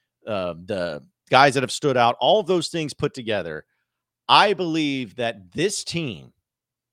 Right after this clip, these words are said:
has what it takes offensively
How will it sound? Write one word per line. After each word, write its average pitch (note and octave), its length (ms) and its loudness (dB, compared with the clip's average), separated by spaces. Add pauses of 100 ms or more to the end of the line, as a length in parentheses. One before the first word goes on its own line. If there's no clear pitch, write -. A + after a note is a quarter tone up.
(400)
has B2 520 -2 (120)
what C#3+ 240 0
it F3+ 100 -6
takes E3+ 300 -4
offensively A#2+ 960 -4